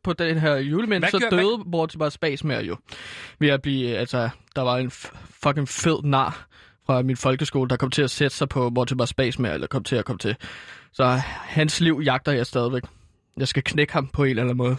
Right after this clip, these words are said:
Speaker 2: Ja, men,
Speaker 1: Kenneth.
Speaker 2: men hvad gør det her juleaften til den aller, allerbedste juleaften?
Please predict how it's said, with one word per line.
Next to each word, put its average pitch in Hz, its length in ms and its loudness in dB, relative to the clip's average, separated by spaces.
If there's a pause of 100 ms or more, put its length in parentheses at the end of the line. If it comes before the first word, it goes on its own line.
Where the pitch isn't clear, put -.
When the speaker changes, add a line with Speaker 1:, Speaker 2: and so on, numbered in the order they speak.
Speaker 2:
Ja, 127 80 2 (520)
men, 147 200 0
Speaker 1:
Kenneth. 147 300 2
Speaker 2:
men 135 60 -6
hvad 160 180 2
gør 214 140 2
det 190 180 0
her 196 200 2
juleaften 143 540 0
til 160 140 -2
den 147 140 -8
aller, 170 280 -4
allerbedste 156 580 -4
juleaften? 127 560 -2